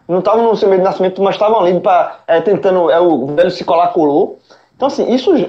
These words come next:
o, isso tá gerando um, um, um desespero, um a-, atrás desse, desse auxílio que tá, o auxílio, na verdade, tá indo de encontro à sua função. Sabe, assim, é muito, muito, assim, é, é muito complicado.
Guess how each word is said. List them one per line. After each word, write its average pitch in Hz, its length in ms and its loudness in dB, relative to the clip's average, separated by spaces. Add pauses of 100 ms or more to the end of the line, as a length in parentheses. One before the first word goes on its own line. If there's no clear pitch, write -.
(360)
o, 190 360 -2
isso - 180 -4
tá 233 100 2
gerando 220 360 2
um, 208 420 -4
um, 139 460 -6 (240)
um 175 160 -2
desespero, 185 600 0
um 156 380 -4 (260)
a-, 135 240 2
atrás 147 260 0
desse, 151 220 -4
desse 160 360 -2
auxílio 233 300 -2
que 403 100 -8
tá, 427 360 -2 (360)
o 220 80 -2
auxílio, 247 300 2
na 285 60 2
verdade, 233 420 0
tá 349 300 -2 (680)
indo 254 320 2
de 247 60 2
encontro 403 520 0
à 466 60 2
sua 453 180 -2
função. 403 600 -2 (720)
Sabe, 139 320 0
assim, 131 320 -4
é 180 80 0
muito, 247 280 0 (180)
muito, 254 420 2
assim, 135 320 -4
é, - 760 -2
é - 40 -2
muito 180 760 -4
complicado. - 600 -2